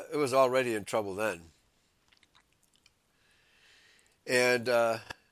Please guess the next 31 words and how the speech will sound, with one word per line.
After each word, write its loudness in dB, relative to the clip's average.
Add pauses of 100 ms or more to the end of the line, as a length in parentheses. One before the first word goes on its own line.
(140)
here's 6
an 0
interesting -6
headline. 0
"White 0
Christians -4
dominate 4
G 0
O 2
P -2
despite 0
decline 0
in -4
religious -4
affiliation. -6 (840)
Even -2
though 4
white 4
Christians -4
are 0
on -2
the -8
decline -2
in -2
America, -4
they -4
still -2
dominate 0
the -10
Republican -6
Party." 0